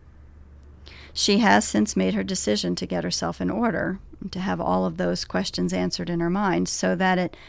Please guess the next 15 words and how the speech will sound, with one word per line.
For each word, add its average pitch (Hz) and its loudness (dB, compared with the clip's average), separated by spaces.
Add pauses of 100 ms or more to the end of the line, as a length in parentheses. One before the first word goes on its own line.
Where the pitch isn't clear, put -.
(420)
it 196 0
does 185 2
not 190 4
create 175 -4
the 175 -10
chaos - -4 (400)
that 160 -4
she's 170 -2
actually - -4
trying 160 -6
to 170 -10
avoid. 170 -6 (2750)
So 214 6
another 220 8
instance, - 0